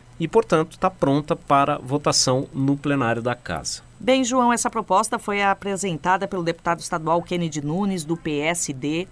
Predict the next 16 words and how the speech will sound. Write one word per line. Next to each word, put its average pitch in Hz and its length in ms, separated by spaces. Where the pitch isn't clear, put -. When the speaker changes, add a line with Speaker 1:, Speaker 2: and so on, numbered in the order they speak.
Speaker 2:
Na 196 160
proposta 180 840
está 185 280
prevista, 180 840
e 165 140
ele 156 120
está 185 300
estruturado, 196 920
né, 156 120
esse 139 160
projeto 170 540
com 185 220
oito 269 320
artigos, 165 640
que 285 140
prevê 208 520